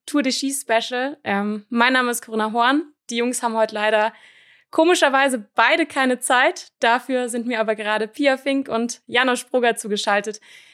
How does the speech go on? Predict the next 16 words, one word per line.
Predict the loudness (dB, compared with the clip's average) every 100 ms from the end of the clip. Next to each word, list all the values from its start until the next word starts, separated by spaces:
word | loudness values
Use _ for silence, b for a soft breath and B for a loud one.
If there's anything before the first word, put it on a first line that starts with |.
| _
die | -6
sich | -6
coolerweise | -2 2 4 4 4
noch | 0
die | -4
Zeit | 0 0 0
genommen | -6 -6 -4
haben, | -4 -6 -10 -6
an | -6
ihrem | -4 -4
Ruhetag | -2 -2 0 -2 -2 -12
kurz | _ -2 -2
mit | -4
mir | -4
zu | -6
quatschen. | -2 -2 -2 -6 -8